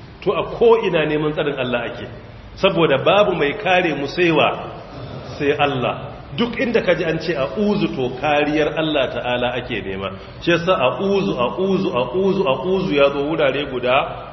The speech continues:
goma a Qur'ani. Guda biyar daga ciki kai tsaye kariyar Allah ake nema daga shaidan. A sauran kuma kariyar Allah ne daga wasu sauran halittu na Allah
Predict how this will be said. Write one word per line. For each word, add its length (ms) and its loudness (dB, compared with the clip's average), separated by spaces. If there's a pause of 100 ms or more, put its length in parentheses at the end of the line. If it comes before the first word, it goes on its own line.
(180)
goma 360 6
a 200 -2
Qur'ani. 500 0 (380)
Guda 500 4
biyar 260 4
daga 260 0
ciki 520 -6 (220)
kai 160 4
tsaye 320 -2
kariyar 580 0
Allah 220 0 (100)
ake 160 -4
nema 320 0
daga 260 -2
shaidan. 540 0 (320)
A 160 2
sauran 400 6
kuma 260 0
kariyar 540 0
Allah 280 0
ne 120 -2
daga 220 -2
wasu 240 -4
sauran 300 -2
halittu 380 -6
na 80 -2
Allah 380 2